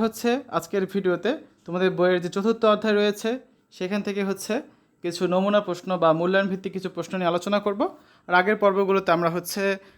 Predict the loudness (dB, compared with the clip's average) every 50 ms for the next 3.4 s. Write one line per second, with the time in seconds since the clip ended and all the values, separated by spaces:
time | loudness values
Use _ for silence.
0 | _ _ _ _ _ _ _ _ _ _ 0 0 2 4 4 2 2 2 2 0
1 | 2 2 4 4 2 2 0 -2 -4 -2 -2 -2 -4 -2 -2 -2 -2 -2 -2 -6
2 | _ -12 -10 -8 -2 2 2 2 4 4 4 4 4 4 2 2 2 2 0 0
3 | 0 -2 -4 -2 0 -2 0 -2